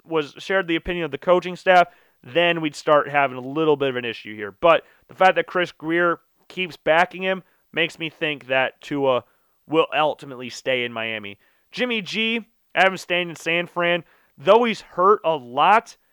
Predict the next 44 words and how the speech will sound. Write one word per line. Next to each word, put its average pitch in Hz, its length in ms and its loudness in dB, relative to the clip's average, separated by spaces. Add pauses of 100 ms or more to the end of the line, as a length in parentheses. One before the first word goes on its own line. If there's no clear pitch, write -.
(220)
and 139 240 -6
yes, 175 360 0
Matthew 170 320 -6
Stafford 165 420 0
and 143 80 -12
Deshaun 151 220 -2
Watson 147 260 -4
are 127 60 -4
better 202 540 2 (180)
than 208 140 -2
Jimmy 220 260 -4
G, 226 340 -6 (480)
if 185 120 -2
you 202 100 -4
look 254 180 0
at 240 100 -4
the 202 100 0
winning 170 520 -4 (300)
that 165 160 2
he 196 200 -8
does, 160 360 0
the 175 320 -2
records 220 400 2
of 170 160 -4
him 196 280 -2 (120)
in 185 220 -6
there 190 220 0
versus 160 380 -4
him 156 200 -8
not 147 220 0
being 180 140 -6
in 175 140 -6
there, 170 200 0 (540)
the 175 140 -2
forty-niners 180 880 0 (320)
are 151 160 0
twenty-two 208 920 -2 (360)
and 156 140 -4 (120)
eight - 420 -6
with 190 200 -4
him 196 100 -10
as 180 160 2
the 151 80 -16
starter. 131 460 -2